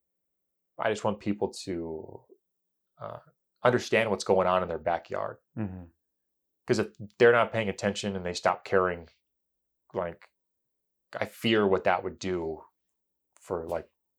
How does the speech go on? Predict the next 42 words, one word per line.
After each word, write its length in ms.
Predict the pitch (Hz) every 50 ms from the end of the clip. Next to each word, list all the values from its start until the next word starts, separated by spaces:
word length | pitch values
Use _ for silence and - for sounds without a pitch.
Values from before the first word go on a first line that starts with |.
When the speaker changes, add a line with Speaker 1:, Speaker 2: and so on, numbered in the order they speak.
| _ _ _ _ _ _ _ _
Speaker 1:
society 580 | - - 107 98 - 101 92 90 90 87 85 82
as 120 | 82 80 90
a 40 | 90
whole. 320 | - 90 90 92 90 -
Speaker 2:
Yeah, 60 | - 95
Speaker 1:
It's 80 | 92 101
Speaker 2:
I 20 |
Speaker 1:
like, 60 | 95
Speaker 2:
fear 120 | 101 92 92
Speaker 1:
if 60 | 110
Speaker 2:
it 40 | 120
Speaker 1:
people 120 | - 110
Speaker 2:
too. 60 | 107
Speaker 1:
<laughs> 80 | 90 85 -
stop 220 | - 175 165 165 -
caring 500 | - - 127 123 131 135 110 92 90 87 - - - -
Speaker 2:
Yeah. 340 | 107 117 123 107 92 - -
Speaker 1:
and, 220 | 123 110 104 104 -
um, 400 | 127 113 104 98 90 87 87 - _ _ _ _ _ _ _ _ _ _ _ _ _ _ _ _ -
because 220 | 131 - 160 156
there 160 | 170 185 180
are 80 | 170 -
so 220 | - - 190 190
many, 260 | 202 180 165 120 104 - _
there, 380 | 143 143 143 143 147 147 - - _
there's 240 | 123 117 147 156 160
a 40 | 160
lot 220 | 156 156 165 156
worth 160 | 160 180 175
caring 280 | - - 190 208 247 294
about. 220 | - - 76 - - - - _ _ _ _ -
Speaker 2:
Yep. 220 | 107 95 - - - _ _ _ _ _
Speaker 1:
And, 360 | - 131 135 131 131 127 - -
you 80 | 135
know, 80 | 127 120
who's 240 | - - 151 147 151
in 100 | 147 131
charge 720 | - - 131 135 147 156 156 151 143 135 - - - - 370 -
of 540 | - 131 135 135 135 131 120 - - - _ _ _ _ _ _ _ _ -
your 160 | 123 135 131
community 680 | 131 - 127 127 135 135 131 139 139 139 143 147 147 -
and, 320 | - 101 98 92 87